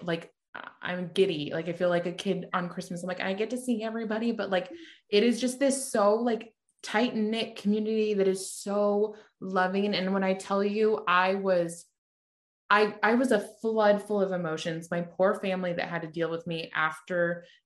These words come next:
the retreat, I was, like, crying nonstop because I was like, "This was the most emotional." I mean, I had people coming up to me,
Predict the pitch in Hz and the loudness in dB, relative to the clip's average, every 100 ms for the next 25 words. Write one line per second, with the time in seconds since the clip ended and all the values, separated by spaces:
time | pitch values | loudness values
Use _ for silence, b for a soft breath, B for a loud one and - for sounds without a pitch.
0 | - 190 190 - 180 165 - 180 190 208 | -2 0 0 -2 -4 -4 -2 -2 -2 -2
1 | 233 226 - - 185 180 190 208 170 170 | -4 -8 -12 -4 -2 0 0 -2 -2 -2
2 | 170 180 185 196 196 196 196 196 B B | -2 -4 -4 -8 -8 -4 -4 -4 B B
3 | - 240 262 277 269 269 262 247 262 262 | -6 -4 0 4 6 6 6 6 6 2
4 | 240 233 240 233 226 208 247 233 - 220 | 2 4 2 2 -2 -4 -4 -6 -2 -2
5 | 220 214 - 214 196 | -2 -2 -2 -2 -2